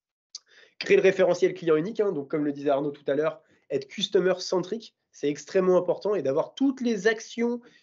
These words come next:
qui, euh, gravitent autour, bah, du contact, qu'il soit client ou prospect, hein, mais le terme est bien utilisé sur client, hein. Donc d'avoir ce référentiel client unique qui, euh, regroupe dans un seul outil,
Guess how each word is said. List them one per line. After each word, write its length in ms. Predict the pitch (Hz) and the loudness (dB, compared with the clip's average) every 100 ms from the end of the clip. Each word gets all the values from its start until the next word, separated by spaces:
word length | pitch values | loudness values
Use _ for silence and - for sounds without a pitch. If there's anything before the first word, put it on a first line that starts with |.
| _ | _
qui, 320 | - 185 208 175 | -8 -6 -6 2
euh, 480 | 160 139 135 131 135 | 4 6 6 4 0
gravitent 640 | 135 190 175 226 226 - _ _ _ | 0 0 2 -2 -4 -16 _ _ _
autour, 600 | 254 254 240 254 240 - _ _ | -2 0 0 0 0 -6 _ _
bah, 180 | 135 135 151 _ 143 | 0 0 0 _ -14
du 240 | 135 226 | -2 -2
contact, 520 | 208 196 226 - - _ | 0 0 0 -2 -12 _
qu'il 120 | - | -16
soit 200 | 160 165 | -2 0
client 580 | 147 - 190 190 190 185 _ - | 0 -2 4 4 4 -2 _ -16
ou 80 | 143 | -14
prospect, 420 | 143 147 - 247 | -8 -10 -4 0
hein, 100 | 226 | 0
mais 80 | 143 | 0
le 140 | 127 | -2
terme 240 | 127 156 135 | 0 0 -2
est 40 | |
bien 140 | 120 | -6
utilisé 360 | 127 120 127 131 | -8 -8 -10 -8
sur 200 | 113 - | -10 -12
client, 280 | _ 151 196 | _ -4 -2
hein. 120 | 202 - _ _ | -4 -10 _ _
Donc 120 | 127 | -2
d'avoir 340 | 127 180 202 202 | 2 4 4 2
ce 100 | 175 | -2
référentiel 540 | 165 165 156 - 165 | -2 -2 -4 -4 -8
client 220 | 160 175 170 | -4 -2 -2
unique 320 | 180 190 - _ _ | -4 -6 -14 _ _
qui, 300 | - 196 202 - | -10 -6 -4 0
euh, 160 | 147 131 | 2 4
regroupe 580 | 151 170 160 214 - | 4 2 0 -2 -4
dans 240 | 135 143 143 | 0 2 4
un 80 | 165 | 2
seul 320 | 190 185 175 | 2 0 -2
outil, 440 | 190 - 196 202 | -8 -10 -10 -10